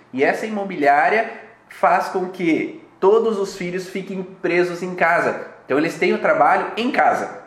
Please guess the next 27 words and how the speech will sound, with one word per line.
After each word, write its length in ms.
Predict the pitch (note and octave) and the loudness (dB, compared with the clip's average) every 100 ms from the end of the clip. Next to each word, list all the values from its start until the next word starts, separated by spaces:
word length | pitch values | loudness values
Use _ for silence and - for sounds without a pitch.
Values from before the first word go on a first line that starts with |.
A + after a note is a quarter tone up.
| - | -18
Então 160 | - B2 | -2 2
a 60 | D3+ | 4
imobiliária 500 | D#3 D3 D#3+ G3 - | 2 4 2 2 0
é 220 | F#3 A3+ | 0 2
em 160 | F#3+ D#3+ | 0 -2
casa, 540 | - G#2+ G2+ G2+ - - - | 2 4 4 0 -8 -14 -8
na 180 | B2 C3+ | -2 -2
casa 460 | - C#3+ D#3+ F3+ A#3 | 2 2 2 2 -2
dos 180 | A3+ - | -2 -2
pais 380 | D3 C3 B2+ | 2 4 2
deles, 520 | - A2+ A#2+ G3 - - - - | 0 -4 -2 -2 -4 -12 -20 -12
e 200 | F3 F#3 | -2 2
aí 440 | F3 F3 G#3+ A3+ - | 4 2 -2 -6 -6
eles 240 | F3 F#3 | -4 -2
sempre 340 | F#3 - G#3 A3 | -2 -2 0 -2
cercam 460 | - G3 F#3+ G3+ | -2 2 2 0
todo 160 | G3+ G3+ | 0 0
mundo. 220 | G3+ G3 | 2 0
É 20 | |
como 180 | D3 F#3 | 0 -2
se 80 | G#3 | -2
a 60 | G3+ | 0
família 320 | F3 F#3+ G#3+ | 0 0 -2
não 120 | G#3 | -2
pode 300 | - F3+ G#3+ | 2 2 2
sair 200 | F3+ C#3 | 0 0
dali. 340 | A2+ G2+ - | 0 -4 -8